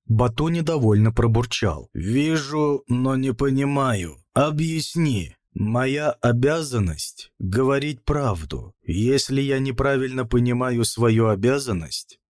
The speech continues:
повели мне удалиться". "Я слушаю". Кровавый скакун спотыкается чаще рабочей лошади.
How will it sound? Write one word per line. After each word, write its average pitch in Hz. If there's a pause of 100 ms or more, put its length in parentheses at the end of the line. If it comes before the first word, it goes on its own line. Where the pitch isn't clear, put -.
(140)
повели 196
мне 127
удалиться". 92 (200)
"Я 123
слушаю". 101 (100)
Кровавый 147
скакун 151
спотыкается 135
чаще 139
рабочей 131
лошади. 120